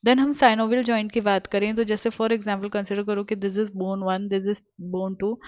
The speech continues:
तो इनके बीच में क्या होता है, synovial फ्लूइड होता है, synovial मेम्ब्रेन होती है जो कि synovial फ्लूइड को रिलीज करती है, synovial फ्लूइड होता है, तो ये फ्री मूवमेंट शो करता है, फ्री मूवमेंट,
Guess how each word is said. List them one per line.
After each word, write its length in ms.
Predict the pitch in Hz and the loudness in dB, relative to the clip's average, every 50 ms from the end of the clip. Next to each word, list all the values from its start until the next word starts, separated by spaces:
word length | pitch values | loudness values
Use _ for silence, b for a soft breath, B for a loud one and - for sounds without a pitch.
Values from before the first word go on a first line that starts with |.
| B B B B B _ | B B B B B _
तो 60 | - 233 | 6 6
इनके 260 | 240 226 226 254 240 | 6 6 4 2 2
बीच 320 | 220 233 226 226 - - | 2 2 0 0 0 -2
में 120 | 233 247 233 | -2 0 2
क्या 140 | - 262 | 2 4
होता 220 | 254 233 202 202 208 | 4 2 2 0 -2
है, 60 | 214 | -2
synovial 600 | - - 208 196 202 202 202 202 202 214 240 247 | 0 0 0 0 0 0 -2 0 2 2 2 2
फ्लूइड 400 | 226 - - 196 190 190 196 185 | 0 -2 0 2 2 2 2 2
होता 200 | 170 165 170 165 | -2 -4 -2 -2
है, 160 | 160 170 180 B B B B B B _ - 233 | -2 -2 -4 B B B B B B _ 0 2
synovial 400 | 214 208 208 208 196 202 208 208 | 2 4 4 2 2 2 2 2
मेम्ब्रेन 480 | 202 196 190 196 196 196 208 220 220 220 | 0 0 0 0 4 4 6 6 4 4
होती 320 | 214 208 196 190 208 208 | 0 -2 -2 0 0 2
है 160 | 208 202 196 | 2 2 2
जो 140 | 190 190 185 | 2 0 -2
कि 120 | - 202 | -2 -2
synovial 560 | 196 - 196 185 185 185 185 185 190 196 196 190 | -2 -2 -2 -2 -2 -4 -4 0 0 2 0 0
फ्लूइड 360 | - - 208 196 190 185 - | 0 0 2 2 2 2 2
को 120 | - 185 | 0 0
रिलीज 380 | 180 180 175 190 196 220 220 - | 2 2 2 2 2 2 0 0
करती 360 | - 214 202 190 - 196 202 | 0 0 0 0 0 -2 -2
है, 140 | 208 208 202 | 0 -2 0
synovial 460 | - 202 180 180 180 175 175 180 180 | -2 -2 -2 -2 -2 -2 -2 -2 -2
फ्लूइड 340 | - 196 196 196 202 208 202 | 0 0 2 4 4 4 2
होता 180 | 196 196 202 | 0 0 -2
है, 80 | 202 208 | -2 -2
तो 100 | 202 214 | -2 -2
ये 200 | 214 208 240 254 B B B B B B - - | -2 -2 -4 -4 B B B B B B -4 4
फ्री 200 | 254 285 302 311 | 6 6 8 8
मूवमेंट 420 | 294 247 220 202 196 196 196 196 | 6 4 2 2 0 -2 -2 -2
शो 200 | - - 190 175 | -2 -2 -2 -2
करता 320 | 165 - 147 - - - - | -2 -4 -8 -10 -10 -10 -12
है, 180 | 139 - 160 | -10 -10 -12
फ्री 400 | 151 - - _ 202 220 233 226 | -16 -16 -16 _ -2 0 0 0
मूवमेंट, 480 | 220 202 180 160 156 156 156 175 202 | 0 -2 -4 -6 -6 -8 -8 -8 -8